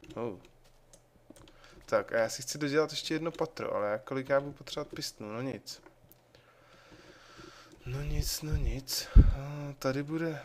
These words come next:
moment, jak jsem to stavil? Tady bude hlína už, tak já si potřebuji vzít hlínu ještě.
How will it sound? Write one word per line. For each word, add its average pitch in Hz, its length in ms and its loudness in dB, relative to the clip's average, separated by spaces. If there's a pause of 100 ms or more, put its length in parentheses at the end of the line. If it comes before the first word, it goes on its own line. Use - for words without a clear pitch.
(160)
moment, 113 300 -10
jak 110 140 -12
jsem 139 200 -8
to 131 100 -10
stavil? 101 500 -12 (480)
Tady 110 180 -10
bude 135 220 -6
hlína 127 380 -6
už, - 280 -16
tak - 160 -14
já 110 100 -6
si - 140 -12
potřebuji 123 240 -12
vzít 127 180 -10
hlínu 123 280 -8
ještě. - 320 -18